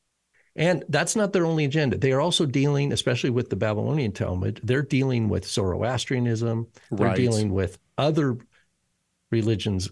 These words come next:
Speaker 1: as well. And then, of course, you know, a couple hundred
Speaker 2: But
Speaker 1: years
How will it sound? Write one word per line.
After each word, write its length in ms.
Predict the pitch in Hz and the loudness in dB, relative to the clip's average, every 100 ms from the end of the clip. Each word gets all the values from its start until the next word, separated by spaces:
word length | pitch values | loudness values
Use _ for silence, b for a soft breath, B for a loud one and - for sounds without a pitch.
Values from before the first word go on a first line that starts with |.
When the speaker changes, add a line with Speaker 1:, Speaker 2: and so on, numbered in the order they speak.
| - | -4
Speaker 1:
as 120 | 95 | -2
well. 440 | 113 131 - - _ _ _ | -2 -2 -4 -14 _ _ _
And 120 | 202 | 2
then, 180 | 190 143 | 2 2
of 160 | 151 120 | -2 0
course, 420 | 143 120 - - _ _ _ _ - | 0 2 -2 -6 _ _ _ _ -4
you 100 | 110 | -2
know, 160 | 101 | -2
a 120 | 107 | -4
couple 240 | - - 110 | -6 -4 0
hundred 160 | 113 | 0
Speaker 2:
But 140 | 107 104 | 2 2
Speaker 1:
years 280 | 101 - | 0 -6